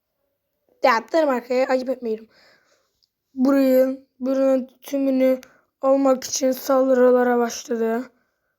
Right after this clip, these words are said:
Ve bu kadar toprak aldı. Aynı şekilde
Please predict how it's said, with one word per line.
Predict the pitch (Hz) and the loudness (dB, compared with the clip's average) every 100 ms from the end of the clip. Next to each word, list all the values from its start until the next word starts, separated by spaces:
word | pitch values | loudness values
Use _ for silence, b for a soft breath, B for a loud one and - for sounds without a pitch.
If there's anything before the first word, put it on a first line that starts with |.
| _ - | _ -6
Ve | 240 233 | -2 0
bu | 262 | 2
kadar | 269 262 254 | 2 2 0
toprak | 254 247 247 247 | -2 -6 -4 -4
aldı. | 233 220 220 233 240 _ b b b b b b b b _ _ _ _ _ _ _ _ - _ - | -4 -2 0 -2 -6 _ b b b b b b b b _ _ _ _ _ _ _ _ -20 _ -2
Aynı | 262 | 0
şekilde | 247 269 254 240 233 247 | 0 0 0 0 0 0